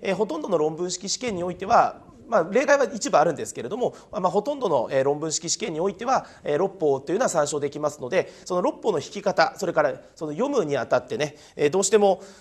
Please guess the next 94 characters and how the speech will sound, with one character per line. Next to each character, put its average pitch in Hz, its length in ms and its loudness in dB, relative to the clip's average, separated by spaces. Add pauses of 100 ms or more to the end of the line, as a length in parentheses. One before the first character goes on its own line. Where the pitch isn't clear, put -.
(180)
ま 196 80 0
あ、 170 60 2
な 175 80 0
ん - 20 0
か 156 60 -2
難 156 320 0
し - 60 2
そ 220 120 4
う 220 60 6
な 202 40 4
こ 151 80 2
と 147 60 0
が 127 120 2
書 170 100 2
い 160 60 0
て 143 60 2
あ 113 60 4
る 110 60 -4
な 120 100 -2
っ - 40 -8
て - 60 -8
感 120 160 -4
じ 113 80 -14
で 127 80 -6
す 123 100 -10
か 117 100 -6
ら、 151 100 4
そ 175 120 -8
こ 233 100 -4
に 220 140 -4 (140)
慣 214 120 2
れ 339 100 0
て 151 100 -8
い 110 80 -8
く - 80 -20
と - 120 -14 (360)
い 180 180 -2
う 226 80 -4
こ 254 100 -8
と - 80 -4
は、 - 60 -6
一 151 200 -6
年 262 140 -6
目 302 80 -8
の 190 100 -6
初 220 160 -6
期 233 100 -12
の 160 80 -2
学 117 200 -6
習 139 200 -8
か 220 120 -4
ら 202 80 0
ぜ 175 160 -4
ひ 143 80 -10
徹 147 180 -8
底 151 100 -4
し - 60 -8
て 147 80 -8
い 139 40 -6
た 147 80 -10
だ 139 80 -4
き - 80 -12
た 147 80 0
い 123 80 -4
と - 140 -14 (340)
い 170 100 0
う 175 60 0
と 180 100 -6
こ 180 80 -2
ろ 160 60 2
も 135 80 2
あ 127 60 4
り 135 80 -4
ま 139 100 -4
す - 100 -12
の 131 80 -12
で、 170 100 4
六 214 200 4
法 220 120 -2
に 175 100 -4
つ 196 100 -12
い 208 60 -10
て - 80 2
は 220 60 0
必 180 380 -2
ず 202 120 -6
持 139 100 -10
参 131 200 -4
し - 60 -8
て 135 100 -8
く - 100 -12
だ 117 120 -2
さ 135 180 2
い。 98 100 -4